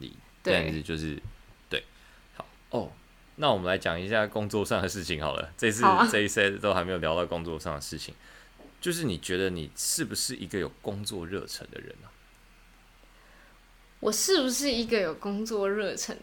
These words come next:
Speaker 2: 的人？哎，我每次在参加一个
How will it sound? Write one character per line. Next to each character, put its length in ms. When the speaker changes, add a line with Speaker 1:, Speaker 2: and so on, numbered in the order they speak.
Speaker 2:
的 60
人？ 160
哎， 80
我 160
每 120
次 200
在 160
参 320
加 200
一 100
个 380